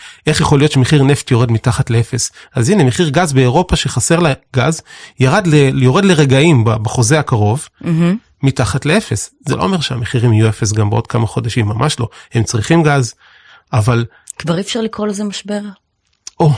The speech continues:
Speaker 1: בואי נגיד ככה, אני, אני כתבתי את זה שהייאוש כבר הרבה יותר נוח, אה,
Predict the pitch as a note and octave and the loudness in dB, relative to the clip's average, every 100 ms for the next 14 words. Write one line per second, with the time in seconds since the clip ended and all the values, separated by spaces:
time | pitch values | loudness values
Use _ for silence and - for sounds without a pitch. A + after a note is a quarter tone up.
0 | - _ _ _ _ _ - - - _ | -4 _ _ _ _ _ -20 -20 -20 _
1 | _ _ _ C3+ C#3 A3+ G#3+ G3+ - G3+ | _ _ _ 0 2 4 2 0 0 0
2 | - A#3 - _ C#3+ C3 C#3 C3+ C3 C#3 | 0 0 -2 _ 0 2 2 2 4 2
3 | C3+ C3+ E3+ - D#3+ D#3 B2+ B2+ D#3 - | 2 0 0 0 0 2 2 2 2 0
4 | C3 B2+ A#2+ C3 C3+ C3 A#2+ A#2+ G#2+ - | 0 2 2 2 2 2 2 2 0 -4
5 | - | -6